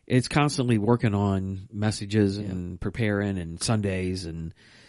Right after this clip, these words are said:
Speaker 1: uh, it just <laughs> never stops, does it?
Speaker 2: Nope.
Speaker 1: But that's a good thing, though.
Speaker 2: It is a good thing.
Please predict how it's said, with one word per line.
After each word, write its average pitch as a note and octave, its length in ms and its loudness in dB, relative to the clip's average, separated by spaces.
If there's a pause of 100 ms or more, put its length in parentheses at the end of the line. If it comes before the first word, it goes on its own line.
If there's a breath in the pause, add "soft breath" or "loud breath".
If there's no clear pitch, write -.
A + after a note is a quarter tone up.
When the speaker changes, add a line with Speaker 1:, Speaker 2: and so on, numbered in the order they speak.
(180 soft breath)
Speaker 1:
uh, - 160 -10
it A2+ 120 -4
just - 180 -4
<laughs> - 0 -
never - 180 -4
stops, - 580 -8
does G#2 240 0
it? G2+ 100 -6 (240)
Speaker 2:
Nope. A2+ 300 -4 (260)
Speaker 1:
But G#3 80 6
that's A#3+ 140 2
a - 40 -2
good A3+ 140 4
thing, F#2 180 0
though. E2 180 -6
Speaker 2:
It A#3+ 120 6
is F3+ 100 10
a C3 60 0
good B2+ 120 2
thing. C3 220 -4